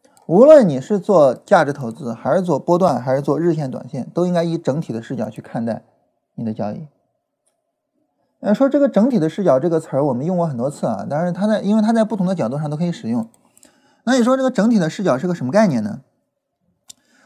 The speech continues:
我跟大家举一个例子吧，因为我们现在不推股票了啊，这个不太好举最近的例子，我们举以前的例子，因为以前的时候推股票，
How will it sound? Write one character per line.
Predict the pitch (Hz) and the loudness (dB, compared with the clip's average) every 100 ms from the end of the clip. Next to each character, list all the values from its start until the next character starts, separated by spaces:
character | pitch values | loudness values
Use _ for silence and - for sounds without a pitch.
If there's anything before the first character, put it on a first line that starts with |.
| - | -4
我 | |
跟 | 190 | 0
大 | 247 | 2
家 | 269 | 0
举 | - 127 120 | -2 -6 -4
一 | |
个 | 185 208 - - - - _ _ - | -2 -2 -4 -6 -14 -20 _ _ -12
例 | 240 277 | -8 -4
子 | 170 185 | -4 -6
吧， | - 139 - 190 - _ - | -16 -20 -20 -20 -20 _ -8
因 | 208 | -4
为 | |
我 | 196 | -2
们 | 151 | -2
现 | 220 | -2
在 | 220 | 0
不 | 180 156 | 0 -4
推 | - | -6
股 | 190 - | -6 -6
票 | 190 160 | -6 -8
了 | - | -8
啊， | - - - 151 | -14 -20 -20 -14
这 | 135 | -12
个 | 135 | -10
不 | 156 | -4
太 | 185 | -4
好 | 160 147 | -2 -4
举 | 147 120 | -6 -10
最 | 175 170 | -4 -2
近 | 190 | 0
的 | 117 | -2
例 | 117 | -4
子， | 110 | -8
我 | - 117 | -8 -6
们 | 156 | -6
举 | - | -6
以 | 165 117 | -6 -6
前 | - - | -10 -10
的 | |
例 | 143 127 | -8 -8
子， | - | -12
因 | - | -10
为 | 165 | -8
以 | 139 | -8
前 | 110 - | -8 -6
的 | 170 | -6
时 | 165 | -6
候 | 120 | -8
推 | 180 | -6
股 | 139 | -8
票， | 135 165 | -8 -8